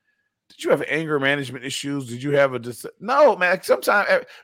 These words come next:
no one, we're not all just a hundred percent perfect and normal. We have things that skew off left to right. I just feel like we're getting so quick in this country to just say that, like, "Oh, this person has this problem and this is some issue. It's a mental health issue.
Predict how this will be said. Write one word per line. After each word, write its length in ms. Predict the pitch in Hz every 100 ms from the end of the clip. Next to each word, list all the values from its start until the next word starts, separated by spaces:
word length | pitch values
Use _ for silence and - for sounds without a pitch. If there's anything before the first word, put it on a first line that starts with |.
| _
no 180 | 180 262
one, 200 | 262 170
we're 80 | 180
not 180 | 240 196
all 220 | 180 180
just 260 | 139 160 139
a 60 |
hundred 240 | 123 147 143
percent 320 | 135 139 127
perfect 380 | 131 135 120 104
and 100 | 104
normal. 260 | 123 113
We 140 | 110 156
have 160 | 160 -
things 240 | 160 160
that 80 | 135
skew 360 | 113 - 151 143
off 220 | 135 131
left 220 | 131 -
to 80 | 104
right. 240 | 113 107 - _ _ _
I 60 | -
just 140 | 170
feel 120 | - 196
like 100 | 190
we're 80 |
getting 220 | 190 202 175
so 240 | - 180
quick 260 | - 196 170
in 80 |
this 160 | 160 151
country 540 | - 180 175 147 135 - _ _ _
to 120 | -
just 260 | 135 156 139
say 280 | 165 175 170
that, 160 | 135
like, 200 | 117 123 117
"Oh, 260 | 160 165
this 140 | 160 160
person 320 | 165 160 139
has 180 | 143 127
this 140 | 135
problem 440 | - 147 143 131 113
and 80 |
this 160 | 117 135
is 120 | 123
some 180 | 139 131 -
issue. 340 | 139 - 117
It's 140 | 107
a 40 | 98
mental 280 | 123 143 123
health 240 | 135 127
issue. 400 | 120 110 - 90